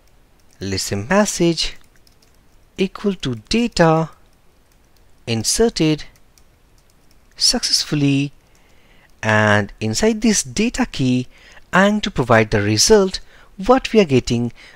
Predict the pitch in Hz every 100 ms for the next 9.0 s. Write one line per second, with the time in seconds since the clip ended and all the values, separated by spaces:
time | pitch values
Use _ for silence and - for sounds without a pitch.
0 | - 151 202 202 202 214 - - 107 98
1 | 110 107 - 117 104 - 113 110 101 85
2 | _ _ _ _ _ _ _ _ _ _
3 | - - 226 - 240 254 190 131 131 117
4 | 113 107 - 110 95 - 95 202 214 160
5 | 131 123 120 - - - - - 196 190
6 | 202 196 196 196 - 101 113 104 - 113
7 | 110 95 - _ _ - _ - 202 208
8 | 190 131 101 110 104 113 107 107 110 95